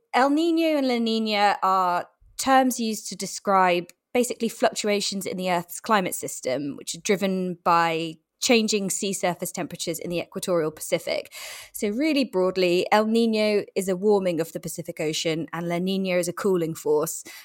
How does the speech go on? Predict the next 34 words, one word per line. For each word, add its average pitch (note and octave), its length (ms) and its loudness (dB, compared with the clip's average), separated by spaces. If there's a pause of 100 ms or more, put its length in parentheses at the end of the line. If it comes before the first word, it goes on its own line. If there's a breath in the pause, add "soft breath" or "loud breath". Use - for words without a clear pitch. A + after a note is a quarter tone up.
And F3 180 -4
we G3 80 -6
kind G3+ 280 -6
of F#3 80 -2
cycle G#3 600 2
in G3+ 120 4
and F#3+ 140 0
out F#3 320 2
of F3 220 0
El E3+ 140 2
Niño E3+ 580 4
and D#3+ 140 0
La D#3+ 80 0
Niñas D#3 760 0
every E3+ 580 0 (120)
few F3 320 2
years. D#3 480 0 (380 loud breath)
We've A#3+ 200 0
been C#4+ 220 6
in B3+ 120 4
a A3 100 2
La G#3 160 2
Niña F#3+ 580 0
for - 140 -16
the F3 80 0
last D#3+ 500 -2
three F#3+ 220 -2 (100)
years, E3 340 0 (140)
but - 240 0 (420)
there E3+ 260 4
are D#3+ 340 0
warnings C4 460 6
coming G3+ 420 -2
that F3 180 2